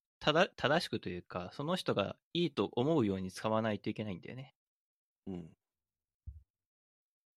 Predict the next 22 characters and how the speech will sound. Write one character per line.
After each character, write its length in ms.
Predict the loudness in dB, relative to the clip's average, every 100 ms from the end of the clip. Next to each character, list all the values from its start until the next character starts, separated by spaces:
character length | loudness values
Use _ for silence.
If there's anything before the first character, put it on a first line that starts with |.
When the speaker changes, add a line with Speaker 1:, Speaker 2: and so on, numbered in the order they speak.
| _ _ _ _ _ -4
Speaker 1:
そ 120 | 2
れ 120 | 4
が 100 | 6
嫌 140 | 4
な 100 | 4
ん 80 | 0
だ 80 | -4
よ。 80 | -10
疲 240 | -2 -2
れ 120 | 0
る。 140 | -4 -8 _ _ _ _ _
<laughs> 680 | 0 0 2 2 2 -2 -8
Speaker 2:
そ 100 | -10
う 40 | -10
そ 200 | -12 -20
う 20 |
そ 0 |
う 20 | -20 -20 -20 _ _
そ 80 | -20 _ _
う。 40 | -12
Speaker 1:
う 20 |
ん。 200 | -12